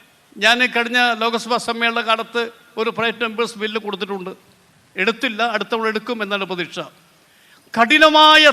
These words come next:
തടവ്, കഠിനമായ ശിക്ഷ കൊടുക്കുന്ന രീതിയിൽ നിയമം ഉണ്ടാകണം എന്നാണ്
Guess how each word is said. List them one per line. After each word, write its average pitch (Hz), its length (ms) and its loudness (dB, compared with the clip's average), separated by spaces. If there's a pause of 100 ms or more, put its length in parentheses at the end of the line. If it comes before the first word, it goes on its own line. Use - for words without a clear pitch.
(120)
തടവ്, 247 340 6 (120)
കഠിനമായ 262 580 2
ശിക്ഷ - 320 -8 (220)
കൊടുക്കുന്ന 233 420 -4
രീതിയിൽ 214 380 -2 (360)
നിയമം 220 400 2
ഉണ്ടാകണം 220 480 4 (100)
എന്നാണ് 202 420 2